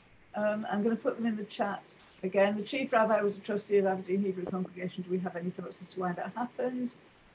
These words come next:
Did any members of the Jewish community hold public office in Aberdeen, and what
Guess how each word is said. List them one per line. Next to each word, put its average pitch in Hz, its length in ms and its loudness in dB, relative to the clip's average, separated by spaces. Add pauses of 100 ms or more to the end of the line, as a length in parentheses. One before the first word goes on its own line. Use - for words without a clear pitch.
(100)
Did - 760 -10
any 220 140 6
members 214 320 2
of 190 80 -2
the 196 80 -2
Jewish 208 260 2
community 202 440 -2
hold 190 220 0
public 196 300 -2
office 190 320 -4
in - 80 -8
Aberdeen, 233 420 -4
and 214 100 -2
what 208 200 -4